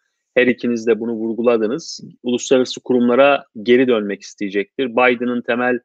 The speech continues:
kavramı restorasyon, Amerika'nın gücünü, liderliğini, imajını, e, restore etmek isteyecektir.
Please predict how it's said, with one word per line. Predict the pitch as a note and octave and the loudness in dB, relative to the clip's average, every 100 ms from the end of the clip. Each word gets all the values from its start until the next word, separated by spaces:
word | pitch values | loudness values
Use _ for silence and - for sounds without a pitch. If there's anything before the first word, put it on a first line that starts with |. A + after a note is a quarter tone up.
| _ _ _ - | _ _ _ -6
kavramı | B2+ B2 B2 B2+ A#2+ | 0 2 4 2 2
restorasyon, | A#2+ - B2 A#2 A2+ - B2+ C#3 - | 2 0 -2 -2 -2 -6 -8 -8 -8
Amerika'nın | A#2+ B2+ B2 B2 A#2+ A2+ | -6 -4 -6 -6 -6 -2
gücünü, | A#2+ A2+ A#2 A#2+ A#2 | -2 0 0 0 0
liderliğini, | A2 A2+ A#2+ A#2 A#2 A#2 A#2 A#2 A2+ B2 | -2 2 4 4 2 0 0 -2 -4 0
imajını, | B2 A#2+ G#2+ A#2 B2 C3+ _ _ _ _ - | 2 2 0 -2 -2 -4 _ _ _ _ -2
e, | A#2 A2+ A2 G#2+ | 4 6 6 4
restore | B2+ - C#3 C#3+ | 2 2 4 4
etmek | - A#2 - | 2 -6 -8
isteyecektir. | - A2 F#2+ G2+ _ D#3 D#3+ A#2+ | -10 -8 -4 -6 _ -12 -10 -10